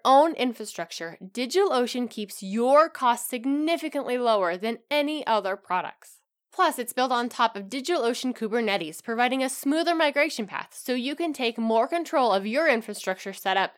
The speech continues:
too. As a D L N Extend listener and member of the D L N community, you can get started building your world-changing app on their app platform for free. And it gets better. DigitalOcean will give you a one hundred dollar credit when you sign up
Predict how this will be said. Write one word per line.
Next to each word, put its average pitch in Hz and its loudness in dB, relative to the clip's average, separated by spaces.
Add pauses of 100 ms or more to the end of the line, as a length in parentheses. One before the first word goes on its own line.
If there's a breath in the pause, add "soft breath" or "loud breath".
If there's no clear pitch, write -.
(140)
too. 156 -8 (420)
As 262 -2
a 277 -2
D 285 -4
L 339 6
N 302 2
Extend 202 -6
listener 165 -10
and 330 2
member 233 0
of 202 -2
the 196 -10
D 196 -8
L 180 -8
N 185 -10
community, 190 -8
you 277 -4
can 359 -2
get 320 2
started 196 -2
building 214 0
your 214 -2
world-changing 262 0
app 185 -2 (100)
on 196 -6
their 202 -2
app 247 4
platform 226 -2 (260)
for 302 4
free. 262 -4 (120)
And 254 2
it 247 0
gets 240 0
better. 185 -2
DigitalOcean 277 2
will 214 -4
give 226 -6
you 262 -4
a 262 -2
one 269 0
hundred 330 -2
dollar 285 4
credit 208 -4
when 208 -4
you 311 -2
sign 294 2
up 170 -2